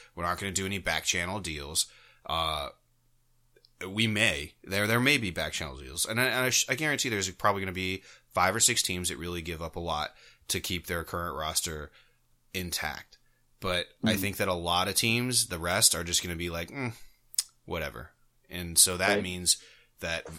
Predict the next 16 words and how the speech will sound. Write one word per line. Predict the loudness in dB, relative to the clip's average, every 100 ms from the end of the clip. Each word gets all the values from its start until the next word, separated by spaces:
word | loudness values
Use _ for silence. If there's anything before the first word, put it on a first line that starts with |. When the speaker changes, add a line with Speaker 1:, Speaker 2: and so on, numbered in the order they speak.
| -14
Speaker 1:
Vegas | -4 0 2 4 6 6 2 -8 -6
or | -4 -4 -6 2
Seattle | 4 4 2 0
won't | -2 -2
have, | 0 0 -2
like, | -8 -10 -12 -20 _ _
multiple | -2 2 2 0 -4
first | -4 -2 0
round | 0 -2
picks | -2 -4 0
for, | -2
like, | -2 -10
the | -10
next | -4 -4 -4
four | -8 -10 -10
years. | -10 -6 -6